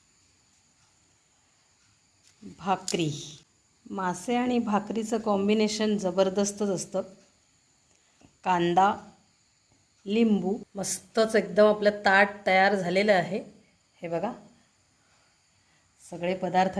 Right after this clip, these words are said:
किती मस्त दिसतायत. आता अहो आपल्याला सांगणार आहेत की हे सगळे पदार्थ कसे झालेत, ते टेस्ट करणार आहेत आता.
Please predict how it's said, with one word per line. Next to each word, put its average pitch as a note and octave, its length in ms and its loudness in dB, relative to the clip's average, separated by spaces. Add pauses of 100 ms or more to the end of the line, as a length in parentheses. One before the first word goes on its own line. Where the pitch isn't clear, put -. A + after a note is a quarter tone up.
किती G3 180 -6
मस्त F#3 320 -4
दिसतायत. G3 460 0 (760)
आता G3 220 2 (420)
अहो F#3+ 260 0
आपल्याला G#3+ 400 6
सांगणार G3 420 0
आहेत F#3+ 220 0 (240)
की G3 100 -8
हे F#3 140 -6
सगळे F#3 240 2
पदार्थ F3 420 -2 (200)
कसे G3+ 260 2
झालेत, D3+ 280 0 (760)
ते G3 180 2
टेस्ट G3+ 300 0
करणार F3+ 320 4
आहेत E3 140 2
आता. D#3 180 -2